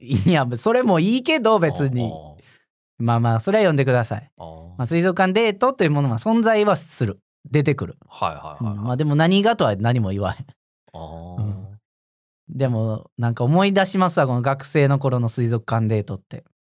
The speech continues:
Speaker 2: ああ、あ、はい。
Speaker 1: あんまり馴染みない？
Speaker 2: 水族館は、え、近くなかったからな。
Speaker 1: あー、なるほどね。
Speaker 2: 海遊館とか？
Speaker 1: はいはいはいはい。
Speaker 2: あ、京都あんのか、
Speaker 1: 京都
Speaker 2: 水族館。
Speaker 1: ありますね。
Speaker 2: あったな。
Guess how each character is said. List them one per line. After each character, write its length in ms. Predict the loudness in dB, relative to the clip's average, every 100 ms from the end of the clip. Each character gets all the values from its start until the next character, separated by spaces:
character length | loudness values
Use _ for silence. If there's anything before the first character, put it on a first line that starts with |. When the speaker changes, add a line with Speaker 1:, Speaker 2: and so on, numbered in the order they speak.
| _ _ -14
Speaker 2:
あ 60 | -8
あ、 20 | -6 -6 -8 -12 -16 -14
あ、 40 |
は 240 | -8 -10
い。 40 | -10 -4
Speaker 1:
あ 80 | 0
ん 60 |
ま 100 | 2
り 80 | 2
馴 140 | 2 2
染 80 | 4
み 80 |
な 180 | 4 2
い？ 160 | -2 -12 _ -20
Speaker 2:
水 380 | -12 -6 -2
族 260 | -2 -2 -4 -10
館 100 | -6 -4 -4 -8
は、 580 | -10 -10 -12 -14 -16 -18 -14
え、 60 | -10
近 240 | -8 -8
く 80 | -8
な 140 | -6
か 80 | -6
っ 100 | -8
た 80 | -14
か 80 | -14
ら 100 | -14
な。 360 | -18 -20 -20 _ -4
Speaker 1:
あ 640 | 2 4 6 6 6 4 4
ー、 40 |
な 140 | 2 2
る 100 | 4
ほ 140 | 4
ど 120 | 4
ね。 260 | 4 2 0
Speaker 2:
海 220 | -4 -2
遊 100 | -2
館 180 | -4 -10
と 100 | -12
か？ 200 | -14 -16 -20 _ _ _
Speaker 1:
は 200 | 0 0
い 80 | 2
は 160 | 0
い 80 | 0
は 200 | -2 -6
い 40 | -6
は 200 | -10 -6
い。 60 |
Speaker 2:
あ、 140 | -6 -8 _ -6
京 200 | -2 -2
都 140 | -2
あ 60 | -2
ん 40 |
の 80 | -4
か、 220 | -8 -8
Speaker 1:
京 180 | -2 0
都 0 |
Speaker 2:
水 80 | 2
族 100 | 0
館。 160 | 0 -2
Speaker 1:
あ 100 | -2
り 100 | 0
ま 140 | 0
す 140 | 0 -2
ね。 120 | -2
Speaker 2:
あ 20 |
っ 20 |
た 100 | -2
な。 680 | -4 -4 -2 -2 -2 -4